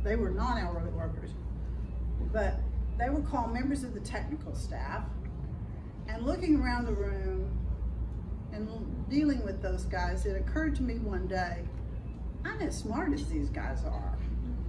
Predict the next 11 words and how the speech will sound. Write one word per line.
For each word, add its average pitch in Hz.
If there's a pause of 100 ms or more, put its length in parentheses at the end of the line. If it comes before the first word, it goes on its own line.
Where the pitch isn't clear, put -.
(1400)
but 226
they're 381
making 320
a 170
lot 208
more -
money 165
than -
I -
am. 233 (2250)
And 240